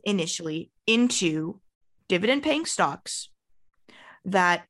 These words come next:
on average, let's say, grow nine percent a year. So the S and P five hundred has grown over the past five years at thirteen percent. We're gonna take nine percent just to be conservative.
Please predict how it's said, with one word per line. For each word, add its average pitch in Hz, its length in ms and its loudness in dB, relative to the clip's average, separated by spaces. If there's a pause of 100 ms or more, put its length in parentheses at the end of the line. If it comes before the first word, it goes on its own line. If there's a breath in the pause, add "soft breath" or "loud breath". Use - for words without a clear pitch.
(220)
on 320 200 6
average, 175 760 2
let's - 260 -2
say, 160 360 0
grow 185 500 2
nine 165 360 -2
percent - 580 -8 (100)
a 170 80 0
year. - 340 -6 (100)
So 240 180 0 (100)
the 214 160 0
S 214 160 0
and 247 120 0
P 262 100 0
five 214 220 0
hundred 180 420 0
has 165 220 -6
grown 165 360 -2
over 156 140 -10
the 151 100 -8
past 156 440 -6
five 180 260 0
years 165 340 0
at - 240 -4
thirteen 202 400 -2
percent. 254 380 0 (1400 soft breath)
We're 190 140 -2
gonna 190 140 0
take 185 440 0
nine 180 300 2
percent 180 400 -6
just 180 140 -6
to - 80 -8
be 135 100 -6
conservative. - 600 -10